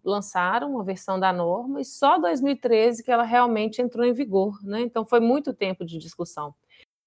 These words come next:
Durante esse período, assim, que eu tava no mestrado, eu discuti muito a norma. Depois eu fiz até um, uns artigos fazendo uma comparação das referências dos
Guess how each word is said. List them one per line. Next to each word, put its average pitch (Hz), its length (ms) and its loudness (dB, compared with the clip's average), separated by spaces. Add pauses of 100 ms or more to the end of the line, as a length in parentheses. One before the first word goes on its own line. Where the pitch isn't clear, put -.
Durante 285 160 2
esse 320 160 -2
período, 233 540 4
assim, 175 240 -6
que - 80 -18
eu 170 80 -6
tava 170 340 0
no 170 80 -4
mestrado, 180 520 -2
eu 185 100 -6
discuti 202 380 -4
muito 226 420 -2
a 202 60 -2
norma. 170 360 0
Depois 190 260 -2
eu 196 60 -2
fiz 196 140 -6
até 202 220 0
um, 254 240 0
uns - 680 -14
artigos 196 480 0
fazendo 185 280 -2
uma 185 120 0
comparação 180 680 0
das 170 180 0
referências 180 720 -4
dos 175 580 -4